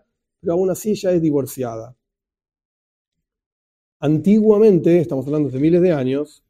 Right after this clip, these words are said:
ocurría que era bastante complejo organizar un casamiento. Había que construir una casa, había que construir la, eh, confeccionar las ropas, había que cocinar la comida durante meses, etcétera. Entonces,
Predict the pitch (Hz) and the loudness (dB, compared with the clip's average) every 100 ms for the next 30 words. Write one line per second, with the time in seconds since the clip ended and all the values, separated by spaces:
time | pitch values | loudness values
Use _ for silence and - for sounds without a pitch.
0 | _ _ _ - 156 165 185 196 160 185 | _ _ _ -8 0 4 6 6 6 4
1 | 185 170 147 226 185 165 147 170 156 151 | 4 0 -2 -2 0 0 2 2 2 0
2 | 147 160 - _ _ 147 135 139 135 160 | -2 -4 -10 _ _ -4 -2 -2 -2 -2
3 | 151 147 139 127 107 117 135 151 147 135 | -2 -4 -2 -2 -4 -6 -2 0 0 -6
4 | - 170 175 - 175 190 220 214 160 139 | -2 -2 0 0 2 2 2 0 -4 -6
5 | - 123 135 139 160 160 180 185 214 220 | -8 -8 -8 -6 -8 -4 2 4 6 4
6 | 185 160 151 139 139 _ _ _ 175 175 | 2 0 -2 -4 -10 _ _ _ 0 2
7 | 180 170 - 196 208 208 160 175 151 135 | 0 -2 -4 0 2 0 0 0 0 -4
8 | 117 131 143 147 156 160 156 170 196 202 | -12 -6 -6 -4 -6 -6 -8 -6 -6 -6
9 | 185 208 208 202 196 175 185 196 175 143 | -2 2 2 0 -2 -2 0 0 -2 -4
10 | 131 135 202 185 180 - _ _ 165 147 | -10 -4 -2 0 -4 -6 _ _ -2 -2
11 | 147 123 113 - 131 139 - | 0 -6 -6 -10 -10 -10 -20